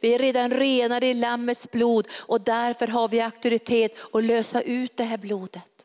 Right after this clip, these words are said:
Vi kan tillsäga människor: "Dina synder är förlåtna på grund av Jesus."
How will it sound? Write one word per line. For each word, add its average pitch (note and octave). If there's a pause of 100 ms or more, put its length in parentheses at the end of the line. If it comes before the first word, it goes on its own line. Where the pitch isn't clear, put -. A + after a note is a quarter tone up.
(640)
Vi A3+
kan A#3
tillsäga A#3
människor: A3 (180)
"Dina A3+
synder G#3+
är G#3+
förlåtna G3+ (180)
på A3
grund G3
av F#3
Jesus." F3+